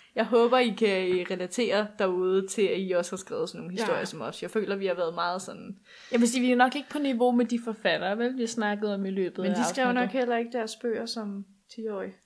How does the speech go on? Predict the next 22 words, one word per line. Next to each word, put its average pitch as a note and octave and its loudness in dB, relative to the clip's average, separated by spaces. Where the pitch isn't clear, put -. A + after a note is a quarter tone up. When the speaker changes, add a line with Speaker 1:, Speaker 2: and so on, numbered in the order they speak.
Speaker 2:
Ej, G3 -6
det G3+ -6
håber G#3 -6
jeg F#3+ -8
virkelig G#3 -10
ikke. G3+ -16
Nå, G3+ -6
det B3 6
er A#3+ 4
også A#3 0
lige A#3 0
meget. G3+ -2
Det A#3+ -2
er A#3+ -2
et - -10
sidespor. A#3 -6
Speaker 1:
Snyd. - -2
Speaker 2:
Ja. F#3+ -14
Vi A#3+ 0
skal B3+ 2
jo C#4 6
videre. C4 0